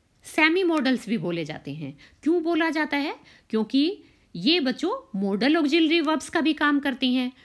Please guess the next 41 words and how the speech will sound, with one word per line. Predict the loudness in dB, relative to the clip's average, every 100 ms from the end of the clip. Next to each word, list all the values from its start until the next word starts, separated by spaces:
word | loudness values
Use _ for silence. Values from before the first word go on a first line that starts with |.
| _ -4
और | -2 0 -2 -8 _ -4
प्राइमरी | 0 0 0 -2
ऑक्सिलरी | -2 0 -2 -2
वर्ब्स | -2 -4 -6
की | -6
तरह | -4 -4 -4 -6 -6 _ -10
यूज़ | -4 -4 -4
की | -6
जाती | -4 -6 -6 -8
हैं, | -8 -10 _ _ -8
क्योंकि | -4 0 2
नीड | 2 4 2 2
और | 0 0
डेयर | 0 0 -2
को | -4
हम | -4 -2 -4 -6 _ -20 _ _
हेल्पिंग | 0 0 2 0 2
वर्ब | 2 2 2
के | 2
रूप | 2 0
में | 0 2
भी | 2
यूज़ | 0 -2 -4
कर | -4
सकते | -4 -4 -2
हैं | -4
और | -4 -2 -2 -2 -6 -2
मेन | 2 2 0
वर्ब | -2 -4 -4
के | -4
रूप | -4 -6
में | -6 -6
भी | -2 -2 -4 -10 _
प्रयोग | -8 -6 -6 -6 -6 -10 _
कर | -10
सकते | -10 -10 -12 -14
हैं, | -14 -16 -20 _ _ _ -6
तो |
इसलिए | -2 0 2 2
इन्हें | 0 -2 -2 -2
हम | -4 -4